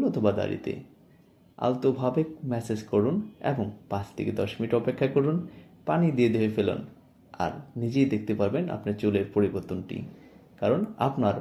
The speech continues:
পাকা চুল ন্যাচারালি কালো হয়ে যাবে। আর এটি ব্যবহারের উপকারিতা, চুল পড়া বন্ধ হবে, চুলে গোড়া মজবুত হবে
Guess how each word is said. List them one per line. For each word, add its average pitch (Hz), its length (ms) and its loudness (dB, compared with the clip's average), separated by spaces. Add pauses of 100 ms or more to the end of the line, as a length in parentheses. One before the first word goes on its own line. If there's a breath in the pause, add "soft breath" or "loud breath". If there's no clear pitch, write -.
পাকা 107 240 -2 (100)
চুল 104 140 2 (200)
ন্যাচারালি 107 480 -2 (320)
কালো 95 220 0
হয়ে 92 260 -4
যাবে। - 200 -6 (680 loud breath)
আর 127 80 6
এটি 165 200 8
ব্যবহারের 156 440 6 (160)
উপকারিতা, 101 680 0 (380)
চুল 135 180 4 (100)
পড়া 147 180 2 (100)
বন্ধ 120 240 2
হবে, 101 320 2 (440)
চুলে 117 280 2
গোড়া 104 320 6
মজবুত 139 340 0 (100)
হবে 131 200 4